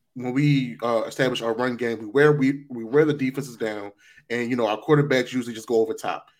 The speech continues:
We now, we now have some speedsters. We now got some guys that can make some incredible catches on the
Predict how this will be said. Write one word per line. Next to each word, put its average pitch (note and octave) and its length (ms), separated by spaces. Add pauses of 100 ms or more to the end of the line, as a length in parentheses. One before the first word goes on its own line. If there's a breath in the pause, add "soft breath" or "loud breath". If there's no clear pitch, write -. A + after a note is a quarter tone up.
(160 soft breath)
We G#2 80
now, C3 180
we B2+ 140
now C3 200
have C3+ 180
some A2 100
speedsters. C#3 600
We A2 140
now B2 180
got B2+ 200
some A#2 180
guys B2 380 (300 soft breath)
that A#2+ 100
can A2 100
make C3 160
some A#2 140
incredible A#2+ 360
catches D3 300
on A#2+ 140
the - 80